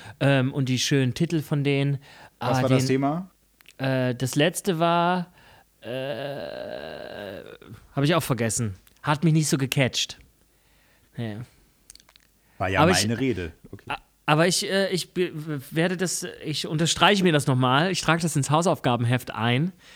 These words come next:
Speaker 1: dass ich mir diesen Podcast nochmal anhöre, ü-, oder überhaupt mal anhöre, damit ich den, ja, vielleicht können wir die mal einladen, die beiden.
Speaker 2: Ach,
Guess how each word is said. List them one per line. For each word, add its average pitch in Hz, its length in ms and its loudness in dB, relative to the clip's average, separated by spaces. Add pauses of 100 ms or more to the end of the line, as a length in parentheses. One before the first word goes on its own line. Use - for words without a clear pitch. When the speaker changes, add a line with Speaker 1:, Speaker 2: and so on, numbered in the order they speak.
(340)
Speaker 1:
dass 139 180 -6
ich 139 160 -8
mir 147 140 0
diesen 147 220 -2
Podcast 160 460 -4
nochmal 143 240 2
anhöre, 98 560 -4
ü-, 135 100 2
oder 127 220 0
überhaupt 127 420 0
mal 92 120 -8
anhöre, 101 560 -10 (1400)
damit 123 360 -2
ich - 320 -8
den, 113 420 0 (720)
ja, 101 280 -4
vielleicht 135 220 -2
können 170 140 0
wir 160 40 0
die 156 80 -2
mal 147 120 -2
einladen, 117 440 0
die 98 100 -8
beiden. 87 440 -12 (2500)
Speaker 2:
Ach, 113 120 -10